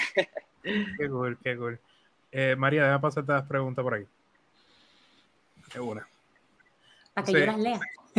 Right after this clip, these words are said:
Speaker 2: Sí, todo tuyo, usted está aquí. <laughs>
Speaker 3: Bueno, pues saludos. Estuve analizando las mejores tarjetas de crédito que han mencionado y con más recompensas, creo que Chase son las más competitivas,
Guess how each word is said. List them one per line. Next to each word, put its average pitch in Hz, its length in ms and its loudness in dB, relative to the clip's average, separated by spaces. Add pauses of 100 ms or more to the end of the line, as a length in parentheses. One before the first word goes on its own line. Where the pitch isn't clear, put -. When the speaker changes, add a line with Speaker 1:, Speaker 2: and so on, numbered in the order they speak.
(140)
Speaker 2:
Sí, 127 180 4
todo 123 220 6
tuyo, 185 280 8
usted 139 200 4
está 143 160 6
aquí. 175 240 4 (160)
<laughs> 208 420 0 (800)
Speaker 3:
Bueno, 208 380 2
pues 190 160 4
saludos. 226 420 8
Estuve 220 300 8
analizando 247 540 4
las 233 100 8
mejores 220 340 4
tarjetas 226 360 4
de 214 120 4
crédito 269 600 2
que 208 100 2
han 202 140 4
mencionado 247 800 4
y 214 80 2
con 208 160 2
más 190 160 4
recompensas, 262 920 4
creo 214 260 6
que 240 140 2
Chase 233 320 2
son 208 300 2
las 220 120 6
más 202 220 4
competitivas, 208 800 2